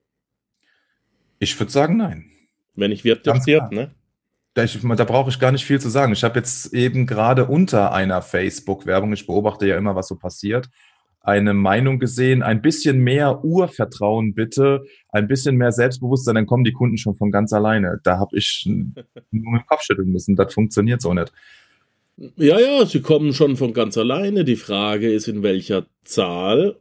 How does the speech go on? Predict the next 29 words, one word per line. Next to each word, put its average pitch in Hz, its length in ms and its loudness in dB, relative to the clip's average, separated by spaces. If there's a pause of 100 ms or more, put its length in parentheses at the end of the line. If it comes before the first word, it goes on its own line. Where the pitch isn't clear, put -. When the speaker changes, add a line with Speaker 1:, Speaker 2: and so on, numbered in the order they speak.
Speaker 2:
und 131 420 0
auch, 104 420 2
äh, 101 280 0
bleibt 101 480 0
da 101 300 0 (720)
äh, 98 140 -2
der 98 160 2
entsprechende 104 520 -2
Profit, 117 560 -2
um 117 320 0
vernünftige 107 1000 -2
Wachstumszahlen 104 1200 -4 (160)
zu - 160 -10
generieren? 87 600 -4 (440)
Das 139 160 2
ist 131 80 -8
ja 113 80 4
die 120 100 0
Speaker 1:
Genau. 190 220 0
Speaker 2:
Frage. 90 220 -4 (640)
Speaker 1:
Dann 113 180 4
Speaker 2:
Also 131 160 4
Speaker 1:
sind 139 160 0
wir 104 120 4
im 107 160 4
messbaren 151 580 2
und 113 140 2
kontrollierbaren 135 960 2
Bereich. 147 520 -2